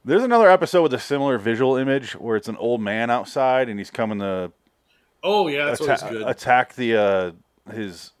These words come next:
Speaker 1: his, the kid, main kid's grandpa about stealing a woman back in the forties or
Speaker 2: Ooh.
Speaker 1: whatever.
Speaker 2: I
Speaker 1: But
Speaker 2: wanna
Speaker 1: he,
Speaker 2: watch
Speaker 1: he,
Speaker 2: that episode.
Speaker 1: but you look outside, and this is an old man sitting out there, and I was like, "Ooh, that kinda"
Speaker 2: That's, that's creepy.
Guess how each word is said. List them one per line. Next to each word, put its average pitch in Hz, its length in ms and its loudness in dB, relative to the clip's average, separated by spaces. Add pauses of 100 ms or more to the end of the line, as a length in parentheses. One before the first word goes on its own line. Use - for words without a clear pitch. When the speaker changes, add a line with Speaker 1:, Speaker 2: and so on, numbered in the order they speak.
(100)
Speaker 1:
his, 107 180 -12
the 104 140 -16
kid, 120 240 -6
main 113 220 -4
kid's 98 200 -4
grandpa 113 480 0 (280)
about 98 340 -4
stealing 110 460 -8
a 98 80 -4
woman 117 580 -6 (120)
back 113 240 0
in 104 260 -8
the 90 40 -18
forties 180 480 4
or 127 40 -2
Speaker 2:
Ooh. - 20 -2
Speaker 1:
whatever. 123 400 0 (320)
Speaker 2:
I - 0 -
Speaker 1:
But 123 80 -12
Speaker 2:
wanna 131 120 0
Speaker 1:
he, 175 60 -4
Speaker 2:
watch 127 140 -4
Speaker 1:
he, 123 40 -8
Speaker 2:
that 165 180 -2
episode. - 320 -10
Speaker 1:
but 135 80 0
you 135 80 2
look 165 160 8
outside, 156 460 8
and 117 120 0
this 110 120 -12
is 107 100 -12
an 117 100 -10
old 123 300 -2
man 120 260 -4
sitting 113 240 -10
out 101 160 -6
there, 107 200 0
and 104 80 -6
I 107 40 -8
was 98 100 -12
like, 110 120 -8
"Ooh, 139 260 -2 (340)
that 131 120 -8
kinda" 123 300 -2
Speaker 2:
That's, 131 220 -10 (560)
that's 135 200 -12
creepy. 113 440 -12